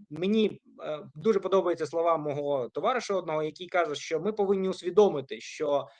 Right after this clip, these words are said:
власні покоління, які, а, існують зараз в Україні, ми повинні прийняти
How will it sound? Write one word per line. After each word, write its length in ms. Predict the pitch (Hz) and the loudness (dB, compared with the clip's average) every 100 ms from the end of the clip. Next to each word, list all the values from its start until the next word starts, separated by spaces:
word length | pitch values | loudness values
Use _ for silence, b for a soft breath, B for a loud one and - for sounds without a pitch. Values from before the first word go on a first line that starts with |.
| B B | B B
власні 540 | 131 190 214 - 175 | 0 4 4 2 -8
покоління, 840 | 143 233 - 160 262 330 185 156 202 _ | -6 -6 -2 -4 -2 -4 -4 -8 -12 _
які, 580 | 143 139 - 185 170 156 _ - | -14 -14 -14 -8 -8 -8 _ -14
а, 120 | 147 - | -12 -12
існують 380 | 147 175 160 143 | -10 -6 -4 -2
зараз 340 | 254 277 214 | 0 0 -2
в 40 | |
Україні, 440 | 208 202 190 175 151 | -6 -4 -4 -4 -6
ми 180 | 175 233 | -4 -4
повинні 460 | 175 170 196 180 | -2 -2 -2 -2
прийняти 480 | 170 175 185 175 165 | -4 -2 0 -2 -4